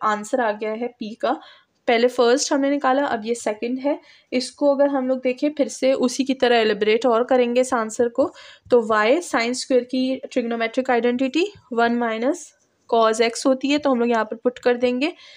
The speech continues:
और यहाँ पर टू सी आ जाएगा, because टू को हम लोग बोथ साइड डिवाइड कर देंगे, ठीक है।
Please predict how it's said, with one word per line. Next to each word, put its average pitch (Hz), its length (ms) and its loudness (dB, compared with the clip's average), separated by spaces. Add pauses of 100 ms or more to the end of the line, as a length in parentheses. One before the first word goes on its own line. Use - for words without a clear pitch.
(180)
और 247 140 2
यहाँ 247 320 0
पर 302 100 2
टू 285 240 0
सी 285 220 0
आ 269 120 4
जाएगा, 269 280 4
because 254 420 -2
टू 262 80 0
को 254 140 -4
हम 247 80 0
लोग 226 140 -2
बोथ 208 140 -2
साइड 208 220 -6
डिवाइड 202 320 -6
कर - 120 -4
देंगे, 123 280 -10
ठीक 214 220 -8
है। 254 100 0